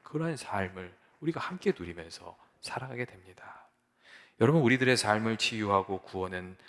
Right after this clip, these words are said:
구원하는 하나님의 사랑은 여러분 어떤 겁니까? 오늘 말씀을 보면 또 예수님을 우리가 생각하면 그 사랑이 조건 없는 사랑이라는 것을 우리가 알 수가 있습니다. 여러분, 세상에 있는 사랑들은 조건이 붙는 경우가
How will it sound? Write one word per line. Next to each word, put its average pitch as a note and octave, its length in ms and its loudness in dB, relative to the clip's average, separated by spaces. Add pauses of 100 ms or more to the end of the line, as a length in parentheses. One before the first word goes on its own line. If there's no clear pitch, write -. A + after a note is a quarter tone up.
(220)
구원하는 F#2 500 -4
하나님의 E3+ 580 -4
사랑은 F2+ 460 -8 (420)
여러분 E3+ 240 -6
어떤 F#2 240 -14
겁니까? - 600 -18 (760)
오늘 G#2 200 6
말씀을 G2 460 2
보면 F#2 480 -8 (360)
또 A#2 100 -6
예수님을 C3 500 2
우리가 G2+ 240 2
생각하면 F#2+ 720 -8 (460)
그 E3+ 140 4
사랑이 C3 760 2 (500)
조건 F#3 520 0
없는 G#2+ 420 -4
사랑이라는 A2+ 680 -8
것을 G2+ 480 -12 (340)
우리가 D#3+ 300 -10
알 - 100 -2
수가 F#2+ 220 0
있습니다. - 640 -8 (800)
여러분, D#3+ 180 8
세상에 D#3+ 440 4
있는 B2 280 2
사랑들은 B2 600 2
조건이 C3 440 -6
붙는 A2 320 -8
경우가 F#2+ 500 -8